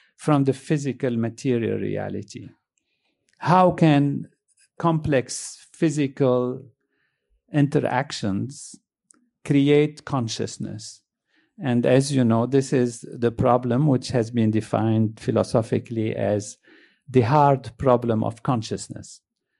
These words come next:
The hard problem of consciousness, why, is, as David Chalmers, who's a philosopher, said, there is the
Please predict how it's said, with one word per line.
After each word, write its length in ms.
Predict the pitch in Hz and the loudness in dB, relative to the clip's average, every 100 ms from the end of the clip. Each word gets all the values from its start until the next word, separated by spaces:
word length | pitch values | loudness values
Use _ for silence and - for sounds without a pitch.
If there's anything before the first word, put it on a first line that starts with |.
| _ _ - - | _ _ -20 -8
The 140 | 127 | -2
hard 480 | 117 - 185 175 165 | 0 2 2 2 0
problem 360 | 160 160 151 127 | 4 4 2 -2
of 180 | 123 - | -4 -2
consciousness, 600 | 180 156 147 - 117 - | -2 -2 -4 -4 -6 -2
why, 380 | 139 131 107 | 0 0 0
is, 460 | 127 143 135 135 - _ _ _ _ _ _ _ - - | -2 -2 -2 -4 -14 _ _ _ _ _ _ _ -20 -2
as 200 | 127 120 | 0 0
David 420 | 131 131 123 120 | -2 -2 0 -6
Chalmers, 580 | - 123 123 123 120 113 | 0 2 2 0 -2 -6
who's 180 | 127 113 | -12 -12
a 80 | 107 | -8
philosopher, 600 | 131 120 120 - - 113 | -2 0 0 -4 -10 -10
said, 460 | - 165 160 151 _ _ _ _ _ _ _ _ - | -4 -2 -2 -2 _ _ _ _ _ _ _ _ 0
there 220 | 143 147 | 4 8
is 440 | 147 143 135 - - | 8 6 2 -10 -16
the 180 | 143 135 | -10 -8